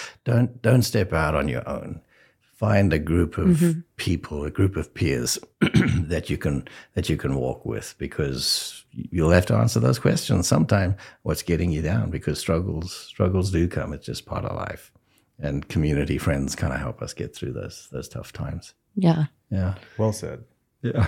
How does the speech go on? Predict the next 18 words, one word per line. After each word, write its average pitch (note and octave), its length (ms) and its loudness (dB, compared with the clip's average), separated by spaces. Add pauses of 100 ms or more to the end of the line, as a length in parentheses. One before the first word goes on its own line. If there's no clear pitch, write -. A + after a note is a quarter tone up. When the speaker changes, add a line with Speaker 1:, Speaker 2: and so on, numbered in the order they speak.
Speaker 2:
Wonderful F3 560 2
message. B2 840 2
Speaker 1:
Yeah. - 100 -20 (380)
Speaker 2:
Well, G3+ 160 4
Roger, G3+ 480 4
we A#3 440 4
are F3 720 2
so B3+ 300 2
excited E3+ 640 2
for F3+ 140 4
New E3 160 4
Story D#3 340 2
Spokane D3+ 480 2
Festival. D3+ 520 2
We G3 100 2
can't F3 240 0
wait. E3 240 4
Don't, F3+ 180 0